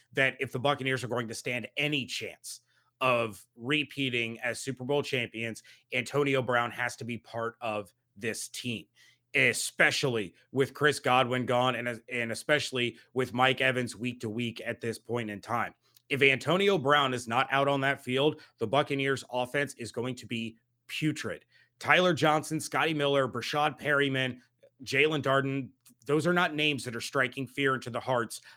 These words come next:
of any corners or any safeties in the league, period.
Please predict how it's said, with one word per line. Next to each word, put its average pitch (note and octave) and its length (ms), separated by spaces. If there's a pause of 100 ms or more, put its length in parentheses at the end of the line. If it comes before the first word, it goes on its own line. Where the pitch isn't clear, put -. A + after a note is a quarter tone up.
of B2+ 160 (100)
any D3+ 260
corners C#3 640
or B2 240
any C#3+ 200
safeties C#3 640 (420)
in D#3+ 140
the D#3 120
league, B2+ 420 (240)
period. B2+ 400